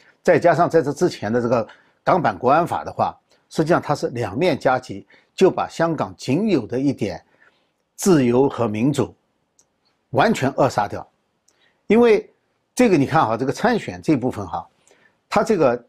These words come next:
这些条件一设置以后啊，它跟中国大陆的这个人大代表的选举就是一样的了。那这时候如果有一个独立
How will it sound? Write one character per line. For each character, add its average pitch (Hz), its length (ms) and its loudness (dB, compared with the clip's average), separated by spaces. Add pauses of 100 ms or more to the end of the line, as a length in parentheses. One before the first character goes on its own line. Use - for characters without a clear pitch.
这 196 100 4
些 147 120 -2
条 127 240 0
件 170 260 -2
一 170 40 0
设 180 220 2
置 139 160 -4
以 95 100 -4
后 131 220 -2
啊， 85 180 -8 (320)
它 196 120 2
跟 175 160 0
中 196 180 2
国 147 140 0
大 151 200 4
陆 147 120 -2
的 120 120 -4
这 110 100 -6
个 104 60 -2
人 113 240 -2
大 123 320 0 (400)
代 151 140 4
表 95 140 -8
的 95 80 -14
选 147 240 -2
举 - 100 -14
就 107 140 -8
是 113 120 -4
一 113 40 -4
样 147 220 2
的 82 80 -14
了。 - 100 -18 (380)
那 170 120 2
这 220 140 2
时 180 120 2
候 139 100 4
如 180 120 4
果 165 140 2
有 110 160 -4
一 113 40 -6
个 123 100 -4
独 135 220 -2
立 165 360 0